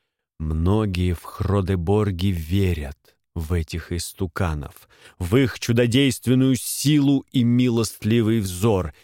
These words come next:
и если он их не зринет, то не добьется ничего, кроме затаенной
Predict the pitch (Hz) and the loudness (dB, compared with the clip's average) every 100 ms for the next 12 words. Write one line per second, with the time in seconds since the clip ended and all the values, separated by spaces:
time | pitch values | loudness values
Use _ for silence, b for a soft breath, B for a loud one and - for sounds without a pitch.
0 | B B 110 110 131 - 127 139 - 160 | B B 0 2 2 0 0 -2 2 4
1 | 147 123 - 151 104 - 113 135 95 117 | 4 2 0 0 0 0 2 2 2 2
2 | 156 220 165 101 76 _ _ _ _ _ | 4 2 2 0 -2 _ _ _ _ _
3 | _ 139 151 156 151 135 156 143 - - | _ 2 4 4 2 4 4 2 0 0
4 | 120 127 - 139 156 - 101 123 123 123 | 2 2 0 0 0 0 -2 0 0 -2
5 | 95 90 104 101 101 104 113 117 113 113 | -2 -4 -4 -4 0 0 2 0 0 0
6 | 117 | 0